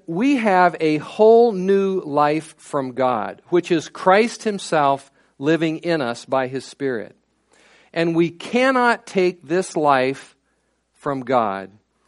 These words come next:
and put it under the domination of rules and regulations. The Christian life must be free to express itself and not be held down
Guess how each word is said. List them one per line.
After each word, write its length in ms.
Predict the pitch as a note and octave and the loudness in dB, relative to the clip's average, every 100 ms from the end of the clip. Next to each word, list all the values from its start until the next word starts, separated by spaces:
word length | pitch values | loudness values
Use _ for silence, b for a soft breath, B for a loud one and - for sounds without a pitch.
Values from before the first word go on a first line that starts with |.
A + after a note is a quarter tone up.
| _ _ | _ _
and 240 | B2 A#2 | -12 -12
put 260 | - F#3 D#3+ | -6 0 0
it 240 | A#2 A#2 _ _ | 0 -4 _ _
under 280 | C#3 D3 D3 | -10 -6 -6
the 140 | A#2+ | -8
domination 920 | G#2+ C3+ C#3 D#3 C#3+ A#2+ A#2+ - A#2+ A#2 | -6 -2 -2 -4 -6 -6 -8 -12 -16 -14
of 160 | A2 G2+ | -16 -12
rules 440 | A#2+ B2+ B2+ B2 | -8 -6 -6 -8
and 200 | A2+ A2 | -14 -10
regulations. 960 | A2+ A2 A2+ G#2 G#2+ - F2+ F#2 - _ _ _ b b b b | -10 -8 -8 -6 -8 -10 -20 -20 -20 _ _ _ b b b b
The 100 | D#3+ | -6
Christian 420 | - B3 - A#3+ | 2 2 2 0
life 300 | G3 E3 D3 | 4 4 2
must 500 | E3+ F#3 C#4 C#4 - | 0 6 6 6 -2
be 140 | F3+ D#3+ | -6 -6
free 340 | - F#3 F#3 | 0 2 2
to 160 | - D#3 | 0 -2
express 640 | - - - F#3+ F#3 - | -4 -8 0 2 2 -6
itself 560 | - - B2 A#2+ - b b b b | -12 -6 -4 -4 -8 b b b b
and 260 | D#3+ D3+ D3+ | -4 -2 0
not 340 | E3+ G#3+ G3+ | 4 4 2
be 140 | F3 E3+ | -4 -6
held 420 | C#3+ E3 D3+ C3+ | -2 -2 -2 -4
down 600 | C#3+ C3 A2 F2 D2+ | -4 -4 -6 -10 -16